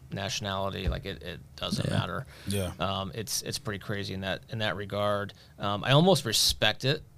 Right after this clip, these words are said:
Speaker 1: I say that sometimes, and people are like, "Well, you respect cancer?" I go, "I don't respect cancer, but I respect in the fact that it,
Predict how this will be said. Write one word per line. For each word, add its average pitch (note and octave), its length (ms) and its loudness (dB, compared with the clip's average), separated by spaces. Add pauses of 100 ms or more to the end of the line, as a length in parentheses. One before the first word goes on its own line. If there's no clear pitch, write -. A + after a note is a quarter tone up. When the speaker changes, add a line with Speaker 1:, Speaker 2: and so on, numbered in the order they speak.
(140)
Speaker 1:
I A#2 60 2
say B2+ 160 4
that B2+ 140 2
sometimes, B2+ 380 2
and A#2+ 80 -4
people - 140 -6
are - 20 -2
like, - 140 -8
"Well, - 180 -10
you - 140 -6
respect - 380 -4
cancer?" - 120 -4
I - 20 -4
go, A#2 200 0 (340)
"I - 40 -10
don't C#3 100 4
respect G#2 500 2
cancer, G#2 340 -6
but D#2 80 -2
I - 20 0
respect B2+ 460 2
in A2 60 -2
the F#2 80 -4
fact G#2 440 0
that F#2+ 300 0
it, A2+ 200 -4